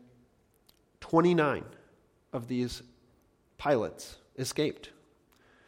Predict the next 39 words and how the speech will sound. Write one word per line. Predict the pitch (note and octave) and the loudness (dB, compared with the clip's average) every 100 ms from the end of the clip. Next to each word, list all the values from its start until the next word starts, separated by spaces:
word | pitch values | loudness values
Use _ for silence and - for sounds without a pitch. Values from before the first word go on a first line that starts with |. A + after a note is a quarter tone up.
| _ _ _ | _ _ _
before | B2+ C#3 C3 | -4 0 0
the | C3 | 0
tunnel | C3 A#2+ | 0 -2
started | G#2+ A2+ G#2+ | -2 -2 -2
collapsing | G#2+ B2 A#2+ B2 A2 | 0 2 2 0 -2
on | G#2+ | -2
the | |
guys | A2 G#2+ G#2+ | -2 -2 -2
who | B2+ | -4
were | A#2+ | -4
still | C3 A#2 | -2 0
in | A#2+ | -2
the | |
tunnel. | B2 D#3 A#2 | 2 2 0
So | - A2+ | -4 -6
they | |
started | A#2 A#2+ A#2+ | 0 0 0
pulling | - D3+ D3 D3 | 0 4 6 8
guys | C#3+ C#3+ | 6 8
out | D#3 D#3 | 8 8
backwards | E3 D#3+ D#3+ A#2+ E2+ - - - _ _ - C3 | 8 8 6 -2 -4 -12 -16 -20 _ _ -20 -14
by | A2 B2+ | 0 2
their | C#3 D3+ | 4 2
feet | D3+ D3+ - | 2 0 0
to | A#2 | 0
get | C#3 | 2
'em | C#3 | 4
out | C3+ A#2 | 4 2
before | A#2 C#3 C3 | -4 0 0
they | B2+ | 0
suffocated | - D3 - - A#2+ A2 G2+ | 0 0 0 -8 -4 -4 -4
in | A2+ | -4
this | A2 G#2+ - - - - _ A2 | -6 -8 -14 -20 -20 -20 _ -2
already | A#2+ A#2+ G#2+ | 2 2 0
claustrophobic | G#2 A2+ G#2+ - G2+ A#2 G2 E2 - - - | 0 0 0 -4 -8 -6 -4 -6 -10 -20 -14
and | G2+ G2 | -10 -8
entirely | G2 - A2 G#2+ G2 | -8 -4 -2 -2 -4
black | F#2 F#2 F2 - - | -6 -4 -4 -6 -12
tunnel | - A2 G2+ F2 | -12 -8 -6 -6